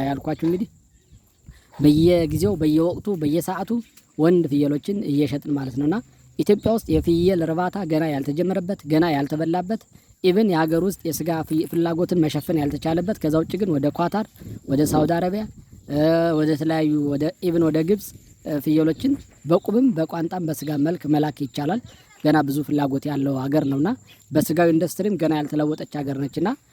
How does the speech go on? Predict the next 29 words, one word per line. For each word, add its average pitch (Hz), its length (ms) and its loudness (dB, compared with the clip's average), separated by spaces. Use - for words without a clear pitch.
እ፣ 151 220 -2
እኔ 156 120 4
ለመንግስት 160 440 0
ሰራተኛም፣ 165 580 -2
እ፣ 160 140 -4
ይሁን፣ 151 320 2
እ፣ 139 100 -4
ተ-፣ - 140 -12
ተመርቃችሁ 160 560 0
ስራ - 200 -6
ላጣችሁም 156 520 -4
ሊሆን 151 240 2
ይችላል፣ 156 320 -4
ለሴቶች 156 760 0
ሊሆን 156 200 0
ይችላል፣ 156 260 -4
ለወንዶች 160 420 2
ሊሆን 151 200 -2
ይችላል፣ 156 280 -6
ለየትኛውም 180 500 0
የህብረተሰብ 151 420 -2
ክፍል፣ 240 220 -2
እ፣ 156 100 0
እ፣ 165 180 -2
በተቸገርን 170 720 0
ቁጥር፣ 147 380 -6
ብር 160 240 0
ባጣን 170 340 -2
ቁጥር 285 240 -6